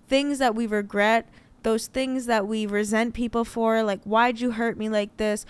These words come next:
What did I do to deserve it? What did I do to deserve to feel that way?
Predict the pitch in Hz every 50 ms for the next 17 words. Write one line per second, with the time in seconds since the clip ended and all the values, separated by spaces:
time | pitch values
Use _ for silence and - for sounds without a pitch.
0 | - - _ - 226 240 254 269 247 240 233 226 220 233 240 226 233 220 214 220
1 | 190 208 208 214 220 214 214 208 202 202 240 285 320 302 320 320 294 233 226 247
2 | 269 269 254 240 220 233 214 226 226 233 220 - 233 214 - - 247 247 247 240
3 | 226 214 202 196 - 202 196 196 196 202